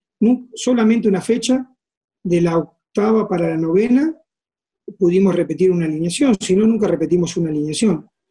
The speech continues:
Y yo soy alguien que piensa que no me importa el que sale. El que sale solamente me preocupo por su estado de salud.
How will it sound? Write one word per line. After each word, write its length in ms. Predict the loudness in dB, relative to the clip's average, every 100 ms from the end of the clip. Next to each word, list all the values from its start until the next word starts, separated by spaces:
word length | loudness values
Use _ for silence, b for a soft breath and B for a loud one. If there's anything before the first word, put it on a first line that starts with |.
| _ _ _ _ _ _ -4
Y 160 | -2
yo 160 | 0 0
soy 200 | 2 2
alguien 220 | 2 0
que 80 | 0
piensa 340 | 0 -2 -2
que 140 | 0 2
no 80 |
me 80 | 2
importa 320 | 2 0 0
el 140 | -2 -2
que 100 | -6
sale. 420 | -6 -8 -14 -16 _ _ _ _ _
El 120 | -10
que 100 | -6
sale 360 | -6 -2 0 0
solamente 480 | 0 0 2 2 0
me 80 | 0
preocupo 560 | -2 0 0 0 -2 -6 _ _ _ _ _
por 120 | -6 -2
su 120 | -4
estado 260 | -2 -2
de 60 | 0
salud. 380 | -2 -4 -6